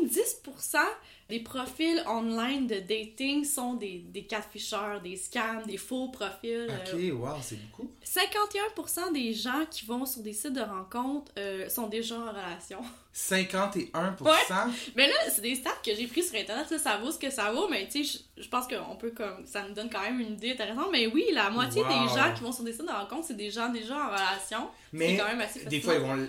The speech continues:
Speaker 2: ils vont le dire. Tu sais, je pense aux gays, mettons, il y a, tu as
Speaker 1: Oui.
Speaker 2: l'option couple ouvert, ces trucs-là.
Speaker 1: Ouais.
Speaker 2: Mais c'est sûr qu'il doit en avoir plein qui le
Speaker 1: Ouais.
Speaker 2: disent pas. Wow.
Speaker 1: Puis, Facebook estime qu'il y a quatre-vingt-trois millions de comptes qui sont faux,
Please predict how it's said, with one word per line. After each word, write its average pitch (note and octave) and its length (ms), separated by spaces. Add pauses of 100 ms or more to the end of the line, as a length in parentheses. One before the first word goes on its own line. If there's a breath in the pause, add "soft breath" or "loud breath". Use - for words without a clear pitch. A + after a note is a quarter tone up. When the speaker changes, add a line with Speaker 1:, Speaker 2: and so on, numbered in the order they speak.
(100)
Speaker 2:
ils C#3+ 120
vont B2 180
le A#2+ 80
dire. D#3 480
Tu - 80
sais, F#3 60
je - 60
pense D#3 200
aux C3 80
gays, E3+ 280
mettons, D#3 300
il D#3+ 80
y C#3 40
a, B2 40
tu - 160
as C#3 40
Speaker 1:
Oui. C3+ 80
Speaker 2:
l'option C#3+ 280
couple C#3+ 220
ouvert, E3 480
ces D#3+ 140
trucs-là. E3+ 600
Speaker 1:
Ouais. F#3 60 (760 loud breath)
Speaker 2:
Mais A#2+ 120
c'est A#2 160
sûr - 240
qu'il - 100
doit B2+ 100
en A2+ 120
avoir G#2+ 220
plein C3 240
qui B2 160
le G#2+ 60
Speaker 1:
Ouais. F#3+ 180
Speaker 2:
disent - 200
pas. C3+ 60
Wow. F#2+ 800 (280)
Speaker 1:
Puis, B3 420 (280)
Facebook D4+ 480 (180)
estime D#4 460
qu'il C4 120
y - 20
a B3 40
quatre-vingt-trois E4 840
millions C#4+ 580
de G#3+ 260
comptes C#4 380 (140)
qui - 120
sont A3 300
faux, A#3 320